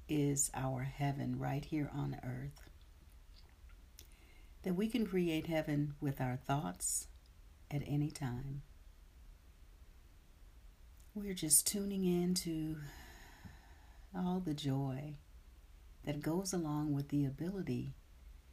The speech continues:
to have self-awareness and manage our own thoughts and feelings and emotions. And as you're sitting and breathing with those thoughts and feelings, I want you to think of something that indeed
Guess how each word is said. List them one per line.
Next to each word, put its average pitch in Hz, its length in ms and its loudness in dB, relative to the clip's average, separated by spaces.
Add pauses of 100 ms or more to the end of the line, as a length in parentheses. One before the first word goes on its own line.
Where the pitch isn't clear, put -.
(500)
to - 120 -6
have 156 240 0
self-awareness 147 1200 4 (760)
and 170 180 0
manage 180 500 -2
our 143 220 -2
own 160 340 -6 (140)
thoughts 185 380 -4
and 139 160 0
feelings 156 520 -4
and 139 120 2
emotions. 139 880 -4 (3250)
And 214 100 -2
as 208 160 0
you're 214 100 4
sitting 233 380 6
and 208 140 4
breathing 165 600 6
with 143 220 4
those 139 340 4
thoughts 151 540 0
and 135 160 0
feelings, 143 640 -2
I 135 60 -2
want 202 360 -2
you 254 80 0
to 240 80 -4
think 226 340 -2
of 185 100 -4
something 139 540 -2
that 143 180 0
indeed 151 680 2